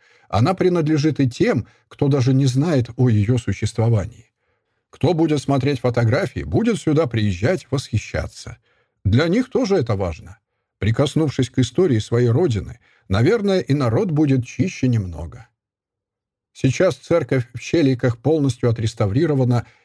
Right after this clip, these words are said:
и лемех куполов вновь серебрится на Онежском просторе,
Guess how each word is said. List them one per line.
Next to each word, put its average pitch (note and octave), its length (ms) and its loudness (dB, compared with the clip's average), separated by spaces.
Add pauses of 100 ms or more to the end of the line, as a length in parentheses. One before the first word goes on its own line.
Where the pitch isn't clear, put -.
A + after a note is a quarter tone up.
(120)
и G#2+ 80 2
лемех F3+ 460 2
куполов C3+ 560 0
вновь G2+ 420 -2
серебрится B2+ 680 -2
на B2 180 0
Онежском A#2+ 600 -2
просторе, C#3+ 640 -2